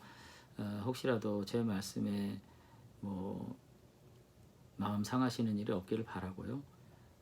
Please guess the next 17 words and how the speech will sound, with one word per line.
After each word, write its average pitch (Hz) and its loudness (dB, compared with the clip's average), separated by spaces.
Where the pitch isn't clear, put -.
정말로 113 2
내가 117 4
처음 170 4
익을 131 4
열매를 113 4
하나님 139 4
앞에 110 2
드리고 117 4
싶은 110 0
그 - -2
뜨거운 180 4
사랑이 135 2
있는가? 98 -2
그거 139 4
없다면 120 4
병든 110 2
신앙이죠. 117 -4